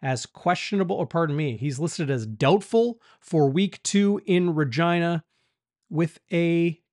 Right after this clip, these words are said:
calf injury, as you see right here on your screen. So did not practice Tuesday, did not practice today, being Wednesday. So he is doubtful. Uh, Cam Lawson, Tui Eli, they were both on the one-game injured list,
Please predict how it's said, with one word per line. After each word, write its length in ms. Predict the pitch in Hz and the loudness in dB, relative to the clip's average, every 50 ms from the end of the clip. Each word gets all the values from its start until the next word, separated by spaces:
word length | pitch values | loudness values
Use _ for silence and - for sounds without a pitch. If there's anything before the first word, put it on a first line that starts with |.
| _ _ | _ _
calf 600 | - - - 208 233 262 269 247 - - - - _ | -12 -6 -2 -2 0 0 0 -2 -4 -8 -14 -10 _
injury, 680 | - 170 151 147 131 107 113 120 117 113 104 101 98 - | 2 2 4 4 2 0 -2 -4 -4 -4 -4 -6 -10 -12
as 120 | - 120 131 | -10 -8 -6
you 80 | 147 | -6
see 480 | 135 - - - 190 185 190 196 165 - _ _ _ _ _ _ _ _ | -6 -4 -2 -2 0 0 0 -2 -4 -6 _ _ _ _ _ _ _ _
right 280 | - 143 165 180 190 185 | -4 0 2 2 2 2
here 520 | - - 180 175 175 180 175 180 180 - _ _ | 2 2 4 4 6 4 4 2 0 -4 _ _
on 220 | - 151 160 165 160 | -6 -6 -4 -2 -2
your 120 | 160 156 | -2 -4
screen. 460 | - - - - 175 170 156 117 107 - _ _ _ _ _ _ - | -6 -8 -10 -10 -8 -8 -8 -8 -10 -14 _ _ _ _ _ _ -18
So 420 | - - 180 170 165 165 165 - 156 | -8 -4 0 0 2 0 0 -2 -4
did 160 | 156 156 143 | -4 -2 0
not 220 | 156 170 180 170 | 0 0 -2 0
practice 380 | - 190 180 170 - - 170 - | 0 0 0 0 0 -2 -6 -8
Tuesday, 420 | - - 180 165 156 139 156 156 | -4 -4 -2 -2 -2 -2 -2 -2
did 160 | 143 131 131 123 | -2 -4 -4 -4
not 180 | 147 160 160 - | -4 -4 -4 -2
practice 460 | - 165 143 - - 170 143 - - | -2 -2 -2 -2 -4 -6 -8 -8 -10
today, 680 | - - - 139 123 156 147 151 156 151 156 160 196 208 135 | -12 -12 -10 -6 -4 -2 -2 0 0 -2 -2 -4 -6 -8 -8
being 380 | 131 143 139 135 131 127 120 117 | -6 -4 -2 -2 -2 -2 -2 -2
Wednesday. 680 | 147 165 170 165 139 123 127 151 151 147 147 143 135 - - - - - _ | 0 0 0 0 -2 0 0 0 2 4 2 2 0 -4 -10 -20 -20 -20 _
So 220 | - - - 135 117 | -10 -6 -6 -6 -4
he 320 | - - 180 185 190 180 | -2 -2 -2 0 0 2
is 180 | 147 127 113 107 | 0 0 0 -4
doubtful. 760 | 117 113 107 156 165 190 190 - - 190 190 190 196 - _ _ _ _ _ _ _ _ _ _ - | -8 -6 -2 0 2 2 0 0 -2 -2 -2 -2 -4 -8 _ _ _ _ _ _ _ _ _ _ -6
Uh, 260 | 143 143 135 139 143 - _ | -4 -2 -2 -2 -4 -6 _
Cam 260 | - 185 185 185 185 | -2 0 2 2 2
Lawson, 480 | 180 175 175 180 160 - 196 190 180 160 | 2 2 2 2 2 0 0 0 0 -2
Tui 340 | - - 190 180 175 175 170 | 0 0 2 2 2 2 2
Eli, 360 | 160 165 165 165 170 170 175 - | 2 2 2 2 2 2 0 -2
they 160 | 156 151 170 | -2 0 2
were 100 | 175 175 | 2 2
both 260 | 151 147 160 160 - | 4 4 4 4 4
on 100 | 170 151 | 2 2
the 80 | 147 139 | 2 2
one-game 420 | 139 156 156 147 143 147 147 147 | 2 2 2 2 0 0 2 2
injured 300 | 151 151 127 139 151 135 | 0 0 0 -2 -2 -2
list, 340 | 143 143 147 131 - - - | -2 -2 -2 -2 -4 -10 -18